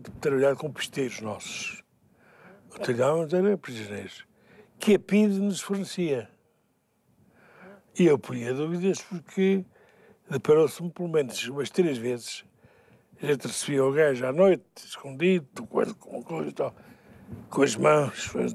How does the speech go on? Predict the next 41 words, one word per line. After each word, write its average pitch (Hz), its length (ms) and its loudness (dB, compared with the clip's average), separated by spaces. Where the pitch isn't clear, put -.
<laughs> - 800 -20
desmarcadas 123 760 -2
e 127 40 -14
tal, 156 240 -2
levaram 113 340 -2
bem, 135 200 -6
pois, 143 260 -10
não 139 80 -14
é? 139 60 -14
E 170 100 -4
a - 20 -4
gente 156 160 -2
dizia, 147 260 -4
calmavam 175 760 2
uma 156 200 -12
noite, - 540 -4
e 160 40 -8
dizia, 143 300 -6
pá, 80 320 -2
tem 76 300 -8
calma, 85 300 -4
pegava, 78 320 -4
dava-me 131 340 -4
cigarros, 156 420 0
bebia, 196 300 4
bebia 175 300 4
connosco. 170 640 0
E - 80 -16
pá, 156 240 2
deixa-nos 170 420 -2
levar 160 280 2
aí 170 140 2
a 165 120 -4
uma. 170 520 -6
E 180 120 0
ele 175 140 -2
dizia-me, 170 240 -4
"Você 156 200 -10
não 190 160 0
sei 175 200 -2
nada. 175 560 -6